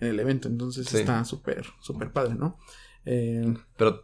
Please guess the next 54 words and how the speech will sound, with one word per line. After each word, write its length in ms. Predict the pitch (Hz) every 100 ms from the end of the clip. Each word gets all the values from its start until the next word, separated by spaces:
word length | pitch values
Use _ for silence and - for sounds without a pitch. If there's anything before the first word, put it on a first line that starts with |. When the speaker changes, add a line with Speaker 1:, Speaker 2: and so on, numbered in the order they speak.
| -
Speaker 2:
o 100 | -
sea, 220 | 117 92 -
pierde 720 | 107 104 107 101 92 - 104
el 100 | 98
encanto 400 | 95 101 98 -
después 300 | 92 - 196
Speaker 1:
sí, 160 | 175 147
ya 100 | 143
Speaker 2:
de 40 | 139
Speaker 1:
no, 160 | 147
Speaker 2:
la 80 | 143
Speaker 1:
ya, 160 | 131 123
ya 80 | 135
Speaker 2:
décima 360 | 104 127 101
Speaker 1:
pierde, 100 | 95 95
Speaker 2:
vez. 120 | 101
Speaker 1:
ya 140 | 151 143
pierde 460 | 160 139 117 120
el, 140 | 110 -
el 180 | 117
encanto 420 | - 117 127 127 123
ir 160 | 127
a, 240 | 113 123 -
a, 300 | 113 120 -
a 120 | 113
algunos 360 | 120 127 139 123
lugares, 640 | 113 127 123 123 131 -
Speaker 2:
Sí. 180 | - 107 101
Speaker 1:
y 80 | 147
más 180 | 160 180
que 100 | 240
lugares, 460 | 139 123 170 165
como 380 | - 135 120 - - - _
el 240 | 127 -
tiempo 600 | - 151 147 156 73 -
que, 200 | - 143
que 120 | - 131
uno 280 | 143 139 -
pierde 560 | 135 135 151 185 180 - - _
entre, 500 | 131 127 127 - 120 -
o 20 |
sea, 100 | 135
yo 120 | 143
salgo 200 | 160 165
de 60 | 160
mi 100 | 135
casa, 460 | 110 113 135 123 - -
no 120 | 117
sé, 140 | -
para 200 | - 101
ir 100 | 117
a 80 | 123
Colombia, 340 | - - - -
¿no? 180 | 151